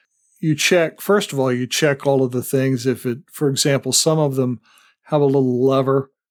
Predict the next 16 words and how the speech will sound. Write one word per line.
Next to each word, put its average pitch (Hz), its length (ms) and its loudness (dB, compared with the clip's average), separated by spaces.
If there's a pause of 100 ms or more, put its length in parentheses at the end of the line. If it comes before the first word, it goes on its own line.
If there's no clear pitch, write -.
(140)
that 123 280 -2
you 131 60 0
move 131 300 2
back 135 260 0
and 123 100 -8
forth. 131 400 -4
It's 117 200 -4
almost 127 260 0
like 131 180 -4
a 117 40 -14
pump 135 440 -2
that 131 160 -6
draws 127 400 0
ink 131 300 -2
into 127 340 -2
the, 120 220 -10